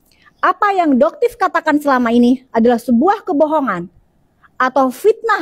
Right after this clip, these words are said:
semata, ya Allah, turunkanlah azab kepada Doktif. Jatuhkanlah laknat kepada Doktif. Jika memang ada setitik niat Doktif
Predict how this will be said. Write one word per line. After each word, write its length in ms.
semata, 400
ya 320
Allah, 480
turunkanlah 720
azab 400
kepada 320
Doktif. 480
Jatuhkanlah 640
laknat 560
kepada 240
Doktif. 480
Jika 320
memang 480
ada 160
setitik 880
niat 320
Doktif 400